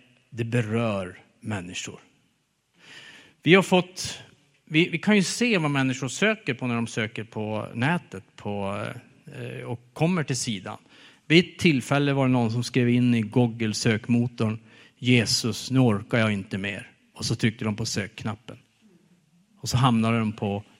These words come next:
jesus punkt se. Idag så finns det ett, ett sökande efter Jesus som är tydligt, som är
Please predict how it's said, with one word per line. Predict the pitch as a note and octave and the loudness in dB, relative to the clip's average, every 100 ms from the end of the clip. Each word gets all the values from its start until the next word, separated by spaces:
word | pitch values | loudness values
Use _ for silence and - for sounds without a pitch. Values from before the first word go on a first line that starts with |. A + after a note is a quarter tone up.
| _ - | _ -6
jesus | A2+ F#2+ G#2 - | -4 -4 -6 -6
punkt | G2+ G2 G#2 | -6 -4 -6
se. | - - A2 - _ _ _ _ _ _ - - - - - _ | -6 -6 -8 -10 _ _ _ _ _ _ -20 -20 -20 -20 -20 _
Idag | E3 D3 G3+ A3+ G#3 | 0 8 8 8 6
så | G#3+ | 6
finns | G3+ G3 G3 - | 8 6 6 6
det | F#3 | 4
ett, | F3 - - - - | 4 -2 -20 -12 0
ett | D#3+ - | 0 0
sökande | - G3+ E3+ C#3 - B3 A3 C#3+ A#2 A2 - - _ - | -2 4 4 2 2 2 4 2 2 0 -12 -20 _ 0
efter | D#3 - - D3+ D3+ - - _ _ | 2 2 0 0 0 -6 -20 _ _
Jesus | D#3+ D3+ C3+ - - B2 B2 - - - _ | -2 2 2 0 -2 -2 -2 -8 -14 -20 _
som | - D3 | -4 0
är | D3+ | 0
tydligt, | D3 - - G#3+ C#3+ C#3 G#3+ C4 - - - - _ _ _ _ - | -2 -2 2 2 0 -2 -2 -2 -6 -18 -18 -20 _ _ _ _ -8
som | - E3+ | 2 6
är | E3 D#3+ C#3+ - | 6 6 2 -12